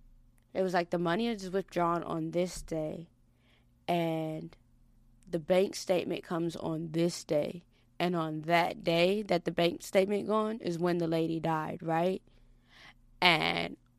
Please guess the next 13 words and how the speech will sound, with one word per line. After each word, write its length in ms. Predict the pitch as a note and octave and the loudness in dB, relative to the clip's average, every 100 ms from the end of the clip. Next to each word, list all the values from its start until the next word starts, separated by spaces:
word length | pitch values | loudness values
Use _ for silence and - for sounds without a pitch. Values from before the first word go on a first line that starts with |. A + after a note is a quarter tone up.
| - - | -20 -2
what 200 | F3 - | 0 0
was 200 | E3+ - | -4 2
crazy 440 | F#3+ A3 G#3 A3 | 6 6 4 4
about 380 | F#3 F3 E3+ - | 6 6 4 2
that 280 | E3+ E3 - | 2 2 0
was 680 | E3 D#3+ D#3+ D#3+ E3+ - - - _ _ _ _ _ - - | 0 2 0 -4 -8 -14 -20 -20 _ _ _ _ _ -16 0
Alice 440 | E3 G3+ F3 - | 2 2 0 -2
received 380 | F3 E3 E3 F3+ | -8 -4 -6 -2
her, 380 | F3+ G#3 F3 - - - | 2 2 2 -2 -8 -2
I 60 | |
mean, 160 | E3+ D#3+ | 0 4
Alice 480 | - F#3+ A3 E3 - | 6 6 4 -4 -2
died 500 | D#3+ D3+ D3+ - | 0 2 0 -4